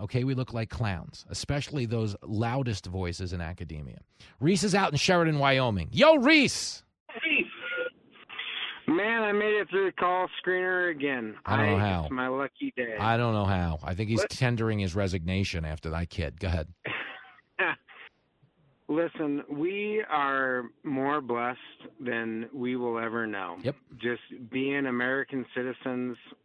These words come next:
Speaker 2: American born, like many of us are. I'm a fourth generation American. And I'll tell you what, like,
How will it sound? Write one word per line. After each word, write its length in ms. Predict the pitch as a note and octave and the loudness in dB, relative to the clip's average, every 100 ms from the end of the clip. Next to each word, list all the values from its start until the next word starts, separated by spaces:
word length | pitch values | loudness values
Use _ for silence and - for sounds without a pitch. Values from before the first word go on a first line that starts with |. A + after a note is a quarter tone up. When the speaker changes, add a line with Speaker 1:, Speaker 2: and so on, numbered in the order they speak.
| - | -12
Speaker 2:
American 640 | G2+ G#2+ A#2+ C3 B2 A2 | -8 -4 -2 -2 -4 -6
born, 480 | F#2+ A2 A#2+ A#2+ A#2+ - - - - - | -4 -4 -2 -2 -6 -10 -20 -20 -14 -6
like 280 | A2 G#2 E2 | -4 -4 -6
many 340 | A2+ A2+ A#2+ B2 | -6 -4 -2 -2
of 160 | A#2+ | -2
us 80 | A#2 - | -6 -4
are. 360 | G#2+ G#2 G#2+ G2 | -4 -2 -4 -6
I'm 180 | G2+ B2 | -6 -4
a 60 | A2 _ - | -6 _ -6
fourth 220 | B2+ B2 - | -4 -4 -6
generation 600 | B2 A#2 A2+ A2 - A2 | -4 -2 -4 -4 -6 -6
American. 640 | G2+ G#2+ A2 G#2+ A#2 G#2+ G#2 - - - _ - | -6 -6 -6 -6 -8 -8 -10 -18 -20 -20 _ -10
And 360 | A2 A2+ G#2+ G2+ - - - | -6 -4 -6 -10 -16 -16 -4
I'll 140 | C#3+ D3 | -2 0
tell 220 | F#3+ F#3+ | 0 2
you 180 | E3+ D3 | 2 0
what, 340 | C#3 A#2 E2 | 0 -2 -4
like, 280 | A2+ A2 | -4 -4